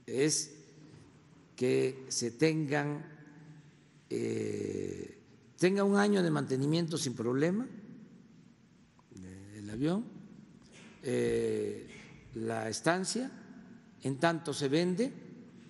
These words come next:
¿sí? Em, voy a tener una reunión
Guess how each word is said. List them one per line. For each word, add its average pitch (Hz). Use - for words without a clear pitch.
¿sí? 101
Em, 117
voy 170
a 165
tener 156
una 151
reunión 131